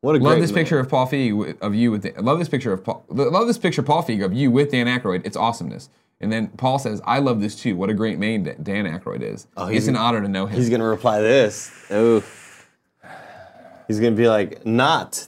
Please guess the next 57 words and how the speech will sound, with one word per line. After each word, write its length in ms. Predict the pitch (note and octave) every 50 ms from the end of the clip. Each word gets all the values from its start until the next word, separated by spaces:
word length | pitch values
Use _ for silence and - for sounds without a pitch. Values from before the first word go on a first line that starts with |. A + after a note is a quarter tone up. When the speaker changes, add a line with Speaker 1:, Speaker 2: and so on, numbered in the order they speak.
| -
Speaker 1:
See, 160 | - - - B2+
that's 140 | B2+ B2 D3
what 60 | D3+ B2
I'm 140 | A#2+ B2
saying. 520 | B2+ B2+ C#3 C3+ C3+ A#2+ F2+ D#2+ - F2 F2+ F#2+
He's 120 | G#2+ A2
gonna 280 | B2 A#2+ A2 G2+ G2 G2+
Speaker 2:
Oh, 180 | D#3 F#3 G#3+ G3+
you 100 | E3+ D#3
think 140 | G3 G3 G3
he's 100 | F#3+ F3+
just 100 | F3+ -
gonna 120 | F#3 F3 D#3+
reply 240 | D3+ D3+ D#3+ D#3+ D#3+
to 60 | D3+
his 80 | C3+ C#3+
own 120 | E3 F3
tweet 180 | - C#3 B2+ G#2
and 80 | G#2
say, 120 | - - D3+
Speaker 1:
Yeah, 120 | F3 F3
Speaker 2:
"Not"? 300 | C#3+ C3 C#3 G#2+ - - - -
Speaker 1:
yeah. 100 | G#2 A2
Speaker 2:
All 100 | A#2+ A#2 A2 G2
right, 200 | F2 E2 E2 - F2 G#2 - G#2
okay. 80 | F2+ F#2+
Speaker 1:
Like 160 | G#2+ A2+ A2
J 180 | G#2+ C#3 C3+
K. 400 | B2+ C3+ D3+ C3+ A2+ G#2 G2+ G2 - _ _ _ _ _ _ - - -
Speaker 2:
J 180 | - G#2+ G#2
K, 180 | G2+ - G#2+ F2
yeah. 240 | E2 G#2 F#2+ F#2 F#2+ -
Oh, 160 | - C#3 -
I, 320 | G#2+ A#2 B2+ C3 - -
I 40 | A#2+
spoke 260 | B2+ - - D#3 C#3
too 120 | - E3 D#3
soon 160 | C3 E3+ D#3+
on 80 | D3 D3
this 140 | D3+ C#3+ -
one. 160 | F#2 F2 F#2 - _ _ _
Speaker 1:
Yeah. 260 | G#2 G#2+ A2+ A2+ G#2+
Speaker 2:
That's 120 | F#2 E2+ -
what 60 | G#2+
he 60 | G2+
could 100 | G#2+ F#2+
say, 240 | - A2+ - C#2+ -
right? 220 | - F2 G2 G2+ -
"I 60 | - F#2+
spoke 240 | - - A#2+ B2
too 120 | B2+ C#3+ C#3
soon 180 | C3+ D3 C#3+
on 80 | C3+ C3
this 160 | D3 D3+ C3+
one." 160 | - F2+ F2 - _ _ _ _ _ _ _ _ _ _ _
Speaker 1:
Paul 240 | - A#2+ G#2 A2 A2+
Feig. 460 | A2+ - - G2+ F#2+ F#2 F2+ E2+ E2